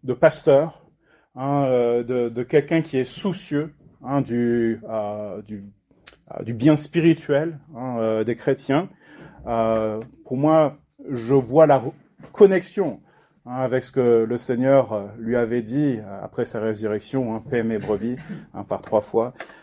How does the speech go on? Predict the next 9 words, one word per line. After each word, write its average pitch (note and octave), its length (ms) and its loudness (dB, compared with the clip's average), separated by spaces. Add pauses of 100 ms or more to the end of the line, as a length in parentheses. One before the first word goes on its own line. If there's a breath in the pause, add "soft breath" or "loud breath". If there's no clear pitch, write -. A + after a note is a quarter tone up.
(140)
Euh, G#2+ 280 0
mais, C3+ 460 4 (100)
euh, A#2+ 360 -6
on C3+ 100 -4
voit D3 160 4
aussi D#3 300 0
que, B2 340 -2 (140)
euh, G2+ 280 -12 (720)
Pierre, F3 540 4